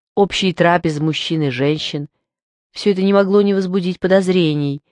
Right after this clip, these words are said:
и, естественно, поползли самые чудовищные слухи об оргиях, о магии,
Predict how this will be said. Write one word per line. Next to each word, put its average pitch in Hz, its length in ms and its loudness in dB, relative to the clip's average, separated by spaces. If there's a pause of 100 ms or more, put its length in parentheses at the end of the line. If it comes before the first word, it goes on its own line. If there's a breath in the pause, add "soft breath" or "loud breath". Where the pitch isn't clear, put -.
(160)
и, 170 120 -4
естественно, 151 760 0
поползли 175 580 0
самые 175 520 0
чудовищные 196 600 -2
слухи 214 540 -4 (1120)
об 135 280 -4 (200)
оргиях, 185 720 -2 (500)
о 151 120 2
магии, 151 760 -2